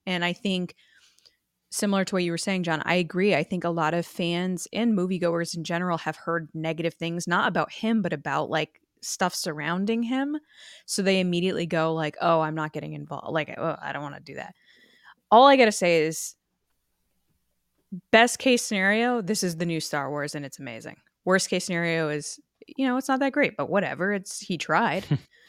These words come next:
Speaker 1: But I just, I don't think it's gonna be worst case scenario. I think it's either gonna be really, really epic and awesome or really cool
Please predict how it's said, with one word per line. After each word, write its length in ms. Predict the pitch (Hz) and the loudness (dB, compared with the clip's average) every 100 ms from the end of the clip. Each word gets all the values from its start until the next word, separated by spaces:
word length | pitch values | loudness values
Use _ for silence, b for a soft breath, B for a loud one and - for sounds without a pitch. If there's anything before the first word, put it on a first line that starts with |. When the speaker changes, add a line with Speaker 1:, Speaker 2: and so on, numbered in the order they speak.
| b b - 175 | b b -12 4
Speaker 1:
But 160 | 208 - | 6 8
I 220 | 185 185 | 6 6
just, 260 | 185 208 165 160 _ _ _ _ | 2 -4 -8 -16 _ _ _ _
I 200 | 185 202 | 4 6
don't 360 | 233 185 202 202 - | 4 4 2 0 -4
think 200 | 190 175 | -4 -4
it's 120 | 165 | -8
gonna 240 | - 175 | -4 -4
be 220 | 151 165 156 | -2 -2 -2
worst 320 | 143 135 - | -2 -8 -10
case 240 | - 151 | -10 -10
scenario. 300 | - - - - - | -10 -8 -8 -10 0
I 140 | - | 0
think 160 | 175 185 | 2 0
it's 100 | 175 | 0
either 160 | 170 165 | 0 0
gonna 140 | 160 | -2
be 160 | 147 143 | -4 -6
really, 440 | 139 160 175 175 | -6 -2 0 0
really 240 | 170 165 | 0 -2
epic 220 | 107 147 160 | -4 -4 -6
and 100 | 151 | -2
awesome 500 | 156 180 262 277 269 b b _ | -4 0 0 0 -2 b b _
or 120 | 180 | 2
really 300 | 165 165 151 | 2 0 -2
cool 340 | - 92 - | -8 -10 -10